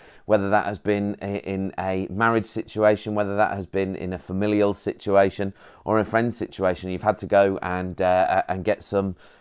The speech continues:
help from a therapist or a counsellor, then what we're about to talk to,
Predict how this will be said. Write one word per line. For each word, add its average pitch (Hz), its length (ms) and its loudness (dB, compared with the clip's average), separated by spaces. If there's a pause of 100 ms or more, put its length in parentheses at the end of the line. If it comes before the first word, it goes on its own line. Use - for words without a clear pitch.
help 139 340 4
from 107 480 0
a 101 380 2
therapist 127 640 4
or 101 280 4
a 98 120 2
counsellor, 110 680 -2 (460)
then 123 480 6
what 120 240 6
we're 113 160 8
about 113 260 6
to - 100 -20
talk 131 260 2
to, 98 220 -8